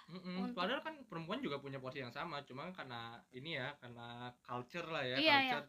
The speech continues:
Speaker 1: cewek-cewek
Speaker 2: Karena
Speaker 1: tuh
Speaker 2: kayak
Speaker 1: jangan
Speaker 2: seakan-akan
Speaker 1: gini.
Speaker 2: cowok tuh harus me-, kayak apa ya, harus di depan, eh, bukan di depan sih.
Speaker 1: Ya,
Speaker 2: Eh,
Speaker 1: eh, apa?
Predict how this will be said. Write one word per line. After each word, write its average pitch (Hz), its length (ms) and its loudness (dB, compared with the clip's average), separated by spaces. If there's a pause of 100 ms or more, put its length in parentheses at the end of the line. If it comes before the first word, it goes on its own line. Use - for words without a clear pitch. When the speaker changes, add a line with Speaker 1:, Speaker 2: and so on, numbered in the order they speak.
Speaker 1:
cewek-cewek 117 340 -8
Speaker 2:
Karena 262 180 2
Speaker 1:
tuh 285 60 0
Speaker 2:
kayak 294 140 2
Speaker 1:
jangan - 160 -6
Speaker 2:
seakan-akan 247 420 4
Speaker 1:
gini. 320 120 4
Speaker 2:
cowok 269 200 4
tuh 330 140 -4
harus 277 360 6 (100)
me-, 277 840 8 (800)
kayak 247 280 -12
apa 220 140 -18
ya, 214 120 -18
harus 196 240 -20 (420)
di 214 140 -10
depan, 277 440 8
eh, 277 120 0
bukan 226 200 -12
di 202 100 -8
depan 269 420 2
sih. 202 420 -8 (640)
Speaker 1:
Ya, 123 340 2 (440)
Speaker 2:
Eh, - 360 -12
Speaker 1:
eh, 131 320 2
apa? 151 480 0